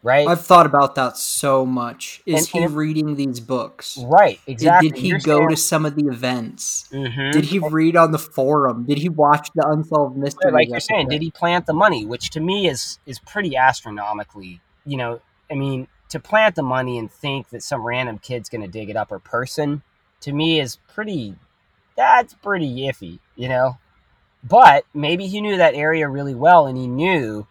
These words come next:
Speaker 1: that people often dig fireplaces there, you know? And that maybe he was smart enough to find a place where he's like, "Within the next few months, this is gonna turn up,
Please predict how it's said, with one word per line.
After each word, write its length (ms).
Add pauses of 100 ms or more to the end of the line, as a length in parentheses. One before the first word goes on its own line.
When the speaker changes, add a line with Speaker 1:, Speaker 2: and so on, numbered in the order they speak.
(300)
Speaker 1:
that 160
people 400
often 480
dig 380
fireplaces 800
there, 240 (340)
you 100
know? 280 (1000)
And 580 (840)
that 560 (880)
maybe 420
he 160
was 120
smart 340
enough 220
to 100
find 340
a 40
place 400
where 100
he's 140
like, 260 (640)
"Within 400
the 80
next 280
few 200
months, 400
this 280
is 120
gonna 240
turn 320
up, 200